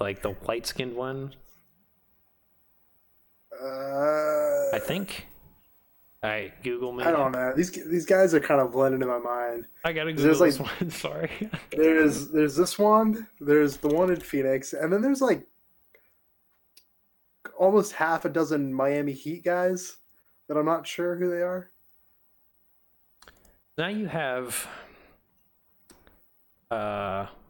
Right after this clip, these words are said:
Speaker 1: who's your point guard on Dallas now?
Speaker 2: Luka. What? <laughs>
Speaker 1: You have Luka, Tim Hardaway Junior, Justin Jackson,
Speaker 2: Trey Burke.
Speaker 1: Trey Burke, and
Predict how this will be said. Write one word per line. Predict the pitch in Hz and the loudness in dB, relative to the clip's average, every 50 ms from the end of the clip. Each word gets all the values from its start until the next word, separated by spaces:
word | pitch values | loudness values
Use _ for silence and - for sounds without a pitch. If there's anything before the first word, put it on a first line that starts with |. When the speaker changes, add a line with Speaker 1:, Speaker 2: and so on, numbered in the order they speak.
| _ _ _ _ _ _ _ - | _ _ _ _ _ _ _ -8
Speaker 1:
who's | 196 185 - | -8 -6 -6
your | - 107 | -8 -8
point | - - 127 120 104 104 | -6 -6 -6 -6 -4 -4
guard | 107 101 101 | -4 -4 -4
on | 98 101 98 | -4 -6 -6
Dallas | 95 98 101 95 95 92 - - | -6 -4 -4 -4 -4 -6 -8 -10
now? | 98 90 90 92 95 - _ _ _ _ _ _ _ _ _ _ _ _ _ _ _ _ _ _ _ _ _ _ _ _ _ _ _ _ - | -12 -12 -14 -14 -16 -18 _ _ _ _ _ _ _ _ _ _ _ _ _ _ _ _ _ _ _ _ _ _ _ _ _ _ _ _ 0
Speaker 2:
Luka. | 160 185 214 - - - - _ _ _ _ | 2 2 2 0 -2 -4 -8 _ _ _ _
What? | - 247 240 214 - 156 | -10 -10 -8 -6 -4 -4
<laughs> | - - - - - - - - - - - - - 311 - - - - - _ _ _ _ _ _ _ | -4 -4 -6 -8 -12 -20 -20 -20 -20 -20 -14 -8 -8 -8 -8 -8 -12 -20 -20 _ _ _ _ _ _ _
Speaker 1:
You | - 135 | -8 -8
have | 143 135 | -6 -6
Luka, | 123 113 123 160 170 - - 175 170 160 | -6 -6 -6 -6 -6 -6 -6 -6 -6 -6
Tim | - - 180 180 170 | -6 -6 -6 -4 -4
Hardaway | - 185 180 165 151 143 | -4 -4 -4 -4 -4 -6
Junior, | 135 131 131 127 120 117 113 110 | -6 -6 -8 -8 -8 -8 -8 -8
Justin | 110 110 131 139 139 - - 156 135 123 | -8 -6 -6 -6 -6 -6 -8 -8 -6 -6
Jackson, | 120 110 110 107 - - - 101 92 90 98 104 - _ _ _ _ _ _ _ _ _ _ _ | -4 -4 -4 -4 -6 -8 -10 -10 -10 -10 -12 -14 -16 _ _ _ _ _ _ _ _ _ _ _
Speaker 2:
Trey | - - 151 | -4 0 0
Burke. | 131 127 123 131 131 - - - _ _ _ _ _ _ _ _ _ _ - | 0 0 0 -4 -4 -8 -14 -20 _ _ _ _ _ _ _ _ _ _ -6
Speaker 1:
Trey | - 143 143 | -6 -6 -4
Burke, | 135 123 110 101 101 101 - - - - _ _ _ _ _ _ _ _ _ _ _ _ _ _ _ _ _ _ _ _ _ _ _ _ - | -4 -6 -6 -6 -6 -8 -12 -16 -20 -20 _ _ _ _ _ _ _ _ _ _ _ _ _ _ _ _ _ _ _ _ _ _ _ _ -8
and | 123 113 113 110 110 107 107 107 104 104 101 98 | -6 -6 -4 -4 -4 -4 -6 -6 -6 -6 -8 -8